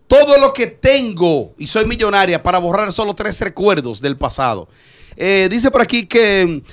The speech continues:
no se trata de una técnica al estilo de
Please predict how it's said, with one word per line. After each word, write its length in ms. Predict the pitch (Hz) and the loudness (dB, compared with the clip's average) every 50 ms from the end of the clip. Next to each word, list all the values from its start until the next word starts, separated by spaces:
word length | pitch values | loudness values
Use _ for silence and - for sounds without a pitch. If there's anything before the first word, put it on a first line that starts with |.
| - - | -14 -4
no 120 | - 180 208 | -2 -2 0
se 120 | 208 262 | 2 0
trata 360 | 247 262 254 254 262 262 247 | 2 2 2 2 2 2 2
de 80 | 226 226 | 4 4
una 220 | 220 233 240 226 - - | 4 4 2 0 -2 0
técnica 560 | _ 233 233 214 202 220 208 170 - - 170 | _ 0 0 0 -2 -6 -8 -2 0 0 0
al 240 | 170 - - 165 170 | 0 0 -2 -2 -2
estilo 580 | 156 - - - 202 214 214 233 226 208 - - | -2 -4 -8 -8 -6 0 2 2 2 2 0 -6
de 680 | 147 139 147 170 165 165 165 165 160 160 160 156 156 151 | -12 -4 -2 0 2 2 2 2 2 0 0 0 -2 -4